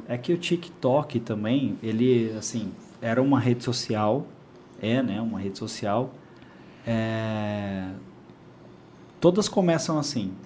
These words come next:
Você tem um baixíssimo, é... barreira de penetração. Então, você tem uma barreira muito baixa, por quê?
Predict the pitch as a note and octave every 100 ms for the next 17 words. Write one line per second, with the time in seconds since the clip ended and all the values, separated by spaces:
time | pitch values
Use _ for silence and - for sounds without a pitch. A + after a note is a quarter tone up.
0 | - - A2+ - A#2 C3 C3+ B2 A#2 A2+
1 | A#2+ B2 - D3 D#3 - F#3 E3+ D3+ C3+
2 | B2+ A#2+ A2+ A2 G#2+ G#2 G2+ - - -
3 | A2+ G#2+ G#2 G2+ G2+ G2+ G2+ G2 G2 A#2
4 | - - - - - - - - - -
5 | - - - - - - - - - -
6 | A#2+ A#2 A#2+ C#3+ C3 A#2 A#2 A2+ A2+ A2
7 | - A#2 C3 - A2 - B2 B2 - A#2
8 | B2 B2 A2+ A2 B2+ D#3+ C#3 A#2 A#2 C#3
9 | D#3+ - E3 - A#2+